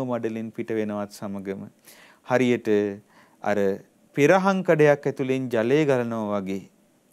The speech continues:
සුවසේම පින්වත් පුත් කුමරෙක් වැදුවා. ඒ පුත් කුමරා තමයි සීවලී නම් ඇති වුණේ. ඒ පුත් කුමරා දැන් අවුරුදු හතක්නේ වයස. ඉපදුණු ගමම්ම කතා කළා.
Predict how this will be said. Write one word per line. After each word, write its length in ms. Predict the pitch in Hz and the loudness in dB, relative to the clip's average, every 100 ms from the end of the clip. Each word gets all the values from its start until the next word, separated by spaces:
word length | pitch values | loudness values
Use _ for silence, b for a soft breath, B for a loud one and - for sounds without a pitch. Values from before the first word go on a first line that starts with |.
| _ b b b b - | _ b b b b -18
සුවසේම 960 | - 139 135 - 123 131 160 190 214 247 247 _ | -2 2 2 2 2 4 6 6 6 2 -2 _
පින්වත් 640 | - 160 202 202 185 185 185 - | -2 2 2 2 4 4 2 -4
පුත් 160 | 156 160 | -4 -4
කුමරෙක් 500 | - 131 120 110 117 | -6 -4 -2 -4 -4
වැදුවා. 500 | 139 120 110 101 98 - _ _ b b b _ | -2 -2 0 -4 -6 -12 _ _ b b b _
ඒ 140 | 123 123 | -2 -2
පුත් 260 | 123 117 | -2 -6
කුමරා 400 | - 113 113 110 107 | -6 -6 0 0 0
තමයි 360 | 107 104 156 | -2 -2 -2
සීවලී 1000 | 185 - 139 143 185 214 190 156 151 147 | -4 -8 -4 0 2 4 4 4 0 -2
නම් 320 | 143 123 123 | -2 -2 -2
ඇති 240 | 120 110 113 | -6 -4 -4
වුණේ. 340 | 107 101 104 - b b b b | -2 -6 -10 -16 b b b b
ඒ 140 | 127 139 | -2 -2
පුත් 240 | 135 127 _ | -2 -6 _
කුමරා 360 | 139 131 156 | -2 2 4
දැන් 160 | 160 151 | 2 4
අවුරුදු 320 | 127 135 143 | 4 2 0
හතක්නේ 480 | 139 127 156 160 180 | -4 0 2 2 2
වයස. 340 | 147 175 226 285 302 - _ _ _ _ _ _ b b b _ | 6 6 4 0 -4 -8 _ _ _ _ _ _ b b b _
ඉපදුණු 520 | 127 123 170 170 170 | -4 0 0 0 0
ගමම්ම 440 | 143 120 135 180 208 | 0 2 0 0 0
කතා 360 | 160 180 190 | 0 4 4
කළා. 320 | 156 110 82 | 4 -2 -4